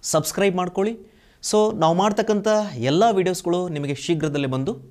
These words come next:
ತಲುಪ್ತವೆ. ಇವತ್ತು ನಿಮಗೆಲ್ಲ ಗೊತ್ತಿರೋ ಹಾಗೆ ಇವತ್ತಿನ ದಿನ ನವೆಂಬರ್ ಇಪ್ಪತ್ತಾರು. ಎಲ್ರಿಗೂ ನವೆಂಬರ್ ಇಪ್ಪತ್ತಾರರ ಈ ದಿನದ, ಅಂದರೆ ಸಂವಿಧಾನದ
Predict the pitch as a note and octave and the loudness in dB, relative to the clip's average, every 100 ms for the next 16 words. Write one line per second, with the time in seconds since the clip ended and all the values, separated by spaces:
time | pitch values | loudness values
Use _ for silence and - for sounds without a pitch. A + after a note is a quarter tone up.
0 | - - G#2+ - F2 E2+ - - - - | -10 -4 -4 -4 -8 -10 -18 -20 -20 -14
1 | - F3+ C#4 C#4+ C3 B2+ - - _ - | -2 2 2 0 -2 -4 -10 -20 _ -4
2 | E3 D3+ E3 D3 C#3+ D#3 A2 G2+ E2+ - | 0 2 2 0 -2 -4 -4 -6 -10 -16
3 | - _ _ _ _ _ G#3 B3+ C4 G3+ | -20 _ _ _ _ _ 0 2 2 0
4 | C#3+ C#3+ B2+ G2 - - A2 C3+ D#3 D3 | 0 -2 -4 -6 -10 -8 -4 -2 -2 -2
5 | B2+ - B2 G2 G2 - - _ _ _ | -4 -6 -8 -6 -8 -12 -20 _ _ _
6 | _ _ _ _ - D3 G3 A3 G3+ A3+ | _ _ _ _ -2 2 4 4 4 2
7 | A#3 A#3 - _ _ _ C3 F3 G#3+ G#3 | 0 -6 -20 _ _ _ 0 2 2 2
8 | G#3+ - - - E3 D#3+ D3+ D3 D3+ A2+ | 2 0 -6 -4 -4 -2 0 0 0 -2
9 | G#2 - - D#3+ F#3 E3 A#2 G2+ F2+ - | -6 -12 0 2 2 0 -2 -6 -10 -8
10 | A#2+ F3 G#3 C3+ - - _ _ - - | -2 2 2 0 -8 -20 _ _ -6 -2
11 | F#3 G#3 F#3 F#3 E3+ | 0 0 0 0 0